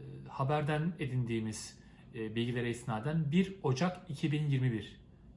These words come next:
yani bir Ocak iki bin yirmi bir tarihi itibariyle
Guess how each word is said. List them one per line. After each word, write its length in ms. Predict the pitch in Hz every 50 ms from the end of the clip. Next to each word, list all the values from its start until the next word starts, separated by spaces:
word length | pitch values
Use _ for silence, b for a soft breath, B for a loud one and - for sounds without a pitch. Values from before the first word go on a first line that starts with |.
| - -
yani 220 | 135 120 110 101 98 - - - - - -
bir 260 | 147 165 170 165 -
Ocak 400 | 147 117 - 151 170 165 - -
iki 160 | - - 131
bin 100 | 131 127
yirmi 220 | 131 127 127 127 127
bir 140 | 131 131
tarihi 340 | - - 123 113 110 113 110
itibariyle 680 | 104 98 - - 107 104 101 101 95 104 113 139 190 -